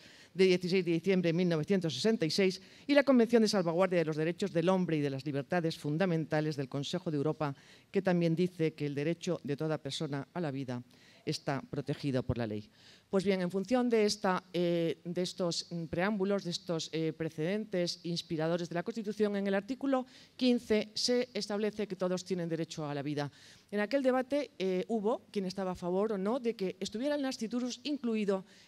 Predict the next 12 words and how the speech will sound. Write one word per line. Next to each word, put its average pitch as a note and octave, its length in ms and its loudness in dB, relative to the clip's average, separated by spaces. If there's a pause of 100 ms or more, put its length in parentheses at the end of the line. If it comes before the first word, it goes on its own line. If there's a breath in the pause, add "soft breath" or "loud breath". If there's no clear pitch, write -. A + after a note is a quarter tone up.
en G#3 160 -2
ese G3 360 -2
derecho F3 560 -2
a E3 80 -4
la D#3+ 100 -2
vida. C#3 300 -4 (560 loud breath)
Pero, D4 340 4 (200)
eh, G3+ 580 2
una B3+ 280 2 (220)
posterior G#3+ 460 0
sentencia F3+ 720 0
constitucional E3+ 1080 -2